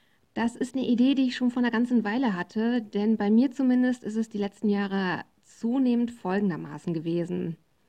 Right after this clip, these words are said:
Gerade in der Adventszeit, das liegt mit Sicherheit ein bisschen dran, dass dann einfach tagsüber weniger Tageslicht ist und man sich einfach insgesamt so ein bisschen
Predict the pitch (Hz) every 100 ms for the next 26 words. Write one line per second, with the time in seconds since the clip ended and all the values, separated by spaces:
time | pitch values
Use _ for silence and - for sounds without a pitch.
0 | _ _ _ _ _ _ _ _ - 226
1 | 262 247 220 180 196 262 320 - - 247
2 | 247 247 220 208 208 _ _ _ _ _
3 | - 185 233 226 202 202 202 196 214 233
4 | - 208 190 190 196 180 185 180 - 180
5 | 175 170 - - 165 - 175 165 170 170
6 | 170 - 190 156 151 - 226 233 220 202
7 | 202 - 202 196 - 180 185 175 180 -
8 | 185 - 196 - 185 185 190 190 185 185
9 | - 180 180 180